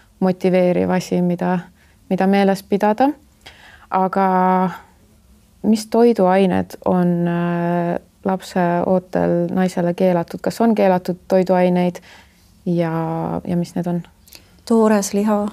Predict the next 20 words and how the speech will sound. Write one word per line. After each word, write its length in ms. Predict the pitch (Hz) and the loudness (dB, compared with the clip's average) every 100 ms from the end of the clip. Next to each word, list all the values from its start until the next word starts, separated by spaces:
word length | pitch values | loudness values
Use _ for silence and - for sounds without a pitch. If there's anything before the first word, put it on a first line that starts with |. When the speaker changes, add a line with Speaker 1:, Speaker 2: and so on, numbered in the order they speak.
| - | -4
Speaker 1:
Mhm. 80 | 202 | -4
Speaker 2:
toores 360 | 185 180 208 - | -2 -2 -4 -4
kala, 440 | 208 202 196 202 - - | -2 0 0 -2 -8 -8
toores 400 | 202 202 196 208 | -4 -4 -4 -2
muna, 380 | 208 208 196 196 - - - _ _ _ | 0 0 0 -2 -6 -20 -20 _ _ _
sinijälitus, 760 | - 214 202 196 190 190 196 - | -2 0 2 2 2 0 -6 -2
valgejälitusjuust. 880 | 196 190 180 175 190 196 196 185 196 | -2 0 -2 -4 -6 -4 -4 -2 -2
Speaker 1:
Mhm. 300 | 190 180 180 180 _ _ _ _ _ - | 0 0 -2 -6 _ _ _ _ _ -4
Speaker 2:
Ei 140 | 233 214 | -2 0
soovita 460 | 233 208 202 208 | 2 0 0 -2
me 200 | 185 180 | 0 0
maksa 480 | 180 196 - - 226 240 254 | 0 -2 -4 -4 -4 -4 -6
väga 260 | 240 220 214 | -4 -2 -2
palju 280 | 220 214 | 0 0
süüa. 360 | 214 220 214 214 | 0 0 2 2
Speaker 1:
Mhm. 260 | 202 185 180 180 - _ - - - _ _ _ - 196 | 0 0 -2 -4 -10 _ -20 -20 -20 _ _ _ -10 -4
Speaker 2:
Äh, 640 | 185 190 190 190 185 - - | 0 0 2 0 -2 -6 -2
tuunikala 760 | 220 220 214 214 202 196 196 208 - _ 190 | 2 4 2 2 2 2 2 0 -8 _ -4
ei 60 | |
Speaker 1:
Mhm. 120 | 180 | -2